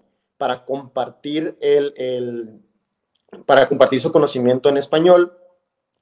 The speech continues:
y que aprovechen esa oportunidad, ¿no? Entonces,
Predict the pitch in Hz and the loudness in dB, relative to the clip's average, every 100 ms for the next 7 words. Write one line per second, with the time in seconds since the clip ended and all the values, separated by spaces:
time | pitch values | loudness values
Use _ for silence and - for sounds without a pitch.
0 | _ _ _ _ - 175 208 202 - 147 | _ _ _ _ -6 0 0 -2 0 2
1 | 127 117 _ 123 - 117 117 135 131 135 | 2 -4 _ -12 -6 -8 -8 -12 -16 -12
2 | 127 123 117 104 101 95 92 104 113 120 | -12 -12 -12 -10 -10 -12 -18 -18 -10 -6
3 | 127 143 143 | 2 2 2